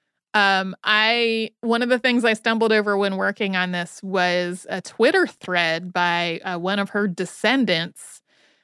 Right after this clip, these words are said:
um, trying to find more information about her. And, uh, I, like, we mentioned that there's not a known photograph of her at this point as of when we're recording it. Um, and in that thread, there were some things that were like, "Well, here's four pictures of women.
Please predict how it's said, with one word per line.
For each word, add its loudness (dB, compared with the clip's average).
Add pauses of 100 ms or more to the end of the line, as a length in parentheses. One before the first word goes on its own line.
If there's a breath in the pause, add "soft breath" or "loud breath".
(180)
um, -2
trying 2
to -6
find 2
more 0
information -4
about -2
her. -6
And, -6
uh, -4 (180)
I, 0
like, 0
we 0
mentioned 0
that -2
there's 0
not 4 (380)
a 2
known 4
photograph 4
of -8
her 0
at -2
this 0
point -2
as -4
of -4
when -2
we're -4
recording -2
it. -2 (460 soft breath)
Um, 0
and 4
in 4
that 2
thread, 2
there 2
were 4
some -2
things 0
that -2
were 0
like, 2
"Well, 2
here's 2
four -2
pictures 0
of 0
women. 0